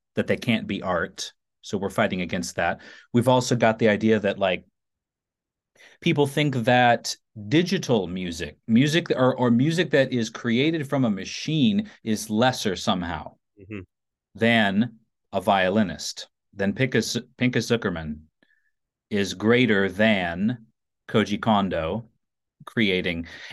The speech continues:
Speaker 1: And, and that, I have a real problem with that. And I struggle with that, have struggled with that. Um, the truth is, when we talk, if we're talking about,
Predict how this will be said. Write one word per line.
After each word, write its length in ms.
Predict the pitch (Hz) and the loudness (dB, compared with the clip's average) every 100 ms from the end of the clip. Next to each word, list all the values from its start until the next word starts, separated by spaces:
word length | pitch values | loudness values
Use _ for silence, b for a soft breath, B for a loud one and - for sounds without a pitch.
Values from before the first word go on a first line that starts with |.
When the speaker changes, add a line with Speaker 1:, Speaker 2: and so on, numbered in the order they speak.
| - | 0
Speaker 1:
And, 180 | 117 120 | 2 2
and 400 | 117 113 107 104 - _ | 4 6 4 2 -10 _
that, 400 | 113 127 147 143 | 0 4 4 2
I 100 | 123 | 0
have 160 | 131 147 | 0 2
a 60 | 120 | 2
real 180 | 139 | 0
problem 500 | 135 - 135 135 104 | 0 2 2 2 -2
with 180 | 90 87 | -6 -10
that. 240 | 80 78 85 | -8 -8 -6
And 120 | 98 | -2
I 100 | 101 | 0
struggle 580 | 98 - - 143 135 101 | 0 -4 2 4 4 2
with 200 | 90 80 | 0 -4
that, 300 | 80 76 - _ _ _ _ _ - | -6 -8 -14 _ _ _ _ _ -6
have 280 | 135 156 | 0 0
struggled 480 | - - - 87 80 | 0 0 0 0 -8
with 140 | 80 - | -10 -6
that. 240 | 80 - B B - | -8 -8 B B -2
Um, 420 | 120 107 98 - - _ _ _ _ | 2 4 2 -2 -12 _ _ _ _
the 120 | 120 | -8
truth 400 | 113 - 208 233 | -6 2 2 4
is, 460 | 113 92 85 110 - | 2 2 0 -6 -6
when 200 | 113 117 | 2 4
we 100 | 135 | 2
talk, 300 | 135 151 - | 2 2 2
if 120 | - | -2
we're 100 | 156 | 0
talking 340 | 160 202 185 139 | 2 0 0 0
about, 380 | 113 98 90 | 2 2 0